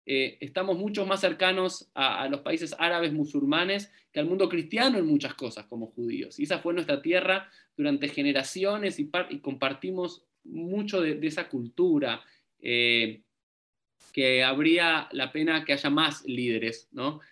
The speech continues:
En ambos lados, y que si no surge de los grandes líderes, por lo menos que surja de los grados inferiores, como embajador, como rabino, para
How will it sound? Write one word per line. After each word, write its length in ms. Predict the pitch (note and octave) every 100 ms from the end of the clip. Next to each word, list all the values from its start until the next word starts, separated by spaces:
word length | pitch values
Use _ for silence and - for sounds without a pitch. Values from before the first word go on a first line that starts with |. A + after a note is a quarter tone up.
| _ -
En 120 | A#2+
ambos 460 | C3+ C3+ B2+ A#2 -
lados, 640 | C3 C#3+ D3+ E3 F3 - _ -
y 80 |
que 100 | D#3
si 140 | D3+ E3+
no 140 | A3
surge 280 | A3+ G#3+ A3
de 60 | G3+
los 120 | F#3
grandes 360 | G3 A3 G#3+ F#3+
líderes, 300 | A3 A#3 G3+
por 120 | F3+
lo 100 | F#3
menos 180 | G#3 G#3
que 100 | -
surja 520 | F#3 F3+ F#3 F3 - _ _
de 640 | C#3 C#3 C3 B2+ B2+ B2+ _ -
los 160 | C3+
grados 360 | D3+ F#3 F#3 E3
inferiores, 880 | D3+ D3 C#3+ D#3 D3 B2 A2 - _ _ _
como 200 | B2+ B2+
embajador, 580 | B2 B2 B2+ C#3+ D4 -
como 220 | B2+ B2+
rabino, 500 | B2 C3 D3 D3+ D3
para 420 | B2 A#2+ A#2 -